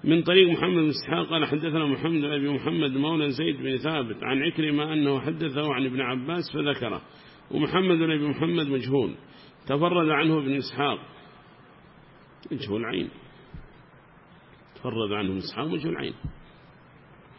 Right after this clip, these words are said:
كما في التقريب. وقال الذهبي: "لا يعرف". ومجهول عين هل يصلح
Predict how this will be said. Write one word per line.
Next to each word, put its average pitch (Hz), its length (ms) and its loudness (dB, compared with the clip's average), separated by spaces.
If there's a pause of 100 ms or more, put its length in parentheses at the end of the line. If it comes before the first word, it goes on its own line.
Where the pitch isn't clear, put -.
(540)
كما 196 280 8
في 185 80 6
التقريب. 175 480 4
وقال 165 260 2
الذهبي: 165 540 4
"لا 160 120 4
يعرف". 123 320 0 (1080)
ومجهول 120 440 -2
عين 131 220 -2
هل 127 160 -2
يصلح 127 280 -6